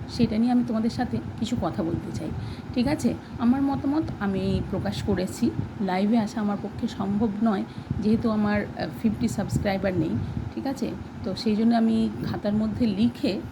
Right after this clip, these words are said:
তোমাদের কাছে জিনিসটা পৌঁছতে চাই, আমার মতামতটা, ঠিক আছে? তোমাদের মতামত কী, তোমরা কিন্তু আমাকে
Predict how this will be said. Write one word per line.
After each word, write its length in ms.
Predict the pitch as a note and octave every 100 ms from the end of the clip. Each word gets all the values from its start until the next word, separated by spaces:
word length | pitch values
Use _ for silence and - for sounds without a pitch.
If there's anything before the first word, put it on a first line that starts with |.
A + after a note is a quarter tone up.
| -
তোমাদের 280 | F#3+ F#3 G3
কাছে 220 | G#3 G#3 G#3+
জিনিসটা 460 | G3 F3+ - A#3 - - - - - - - -
পৌঁছতে 500 | C4+ C#4+ - F#3 D#3
চাই, 180 | - C#3+ D3
আমার 180 | G3 G3+
মতামতটা, 640 | F3+ E3 D#3 D3 - - - - - -
ঠিক 80 | C4+
আছে? 200 | C4+ F3
তোমাদের 280 | F#3+ G3+ A3+
মতামত 380 | A3 A3 A3+ A#3 -
কী, 200 | C4 A#3+ A#3+ - -
তোমরা 180 | F#3+ F3+
কিন্তু 180 | G#3 G#3
আমাকে 260 | G3+ G3+